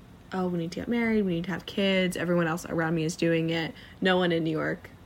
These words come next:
or not no one, but fewer people, fewer of your peers are gonna be doing those things.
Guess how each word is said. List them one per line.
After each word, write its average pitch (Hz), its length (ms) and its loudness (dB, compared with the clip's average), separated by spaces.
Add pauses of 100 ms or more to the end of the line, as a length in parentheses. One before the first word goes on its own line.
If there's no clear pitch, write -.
(120)
or 190 140 8
not 208 380 0
no 78 160 -6
one, 196 380 -6 (180)
but 151 300 0 (240)
fewer 226 460 6
people, 170 560 -2
fewer 196 340 6
of 185 100 4
your 190 140 0
peers 170 640 -2
are 160 180 -2
gonna 160 300 -2
be 170 340 -4
doing 165 380 0
those - 200 -6
things. - 600 -10